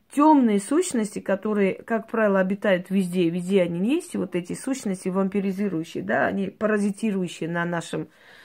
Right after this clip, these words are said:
на нашей энергетике, они не могут через эти сетки пройти.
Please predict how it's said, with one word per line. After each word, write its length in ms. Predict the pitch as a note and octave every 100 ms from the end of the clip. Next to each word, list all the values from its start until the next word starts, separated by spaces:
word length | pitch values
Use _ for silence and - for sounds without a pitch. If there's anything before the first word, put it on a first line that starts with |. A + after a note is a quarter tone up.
| - - -
на 380 | - G#2+ F#3 G3
нашей 320 | G3+ F#3 G3
энергетике, 600 | F#3+ F3+ F3 - - - - - - -
они 240 | A3+ C4
не 120 | C4
могут 360 | B3+ D#4+ C4+ A#3+
через 260 | G#3 G3 G3
эти 220 | G3+ G3
сетки 400 | - B3+ B3+ F#3+
пройти. 560 | F#3+ F#3 F#3 D#3 D3